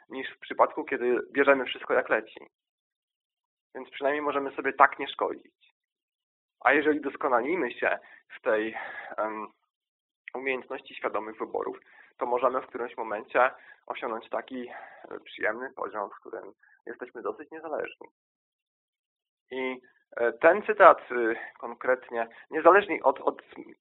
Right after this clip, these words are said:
od zmiennej pogody, tutaj dopowiem. Teraz ten cytat, co przeczytałem przed chwilą, em,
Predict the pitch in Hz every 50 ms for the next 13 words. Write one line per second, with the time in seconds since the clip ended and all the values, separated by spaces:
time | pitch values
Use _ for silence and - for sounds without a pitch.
0 | _ _ _ _ _ _ - 131 135 - - - - 127 135 147 143 143 147 147
1 | 147 - - 160 170 160 107 95 92 - - - - - - 107 107 - 101 92
2 | - - - - _ - - - - - - _ _ _ - 147 139 - - 156
3 | 147 - 190 - 190 170 - - - - 113 - - 98 - - - - - -
4 | - 101 101 - - - 101 95 95 101 - - - - - _ _ _ - 110
5 | 117 117 120 117 113 113 113 110